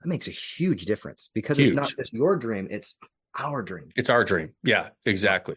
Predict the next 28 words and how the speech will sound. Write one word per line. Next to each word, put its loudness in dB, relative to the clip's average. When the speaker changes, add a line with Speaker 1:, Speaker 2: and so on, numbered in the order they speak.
Speaker 2:
And 4
it, 4
Speaker 1:
Now 2
Speaker 2:
and 2
it's 2
a 8
lot 6
of -4
fun. 4
And 4
we 10
all 6
have 4
different, 4
we 6
all 8
have 4
different 4
roles 8
in 2
that 2
dream, -6
right? 4
And 4
that's 4
what's 4
fun. 4
And 4